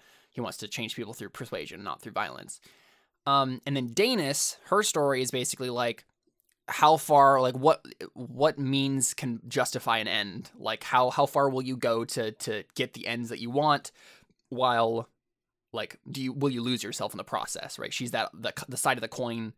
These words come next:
that does go all the way out and, and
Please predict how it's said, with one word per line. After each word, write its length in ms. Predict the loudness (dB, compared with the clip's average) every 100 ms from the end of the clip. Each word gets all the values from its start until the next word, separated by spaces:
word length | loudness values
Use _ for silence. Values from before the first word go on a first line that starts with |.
| _
that 160 | -4
does 460 | 2 2 2 -6 -6 _ _ _
go 220 | -2 0
all 200 | -2 -2
the 80 | -2
way 160 | -4
out 240 | -4 -4 -6
and, 280 | -10 -14 -14
and 300 | -14 -12 -14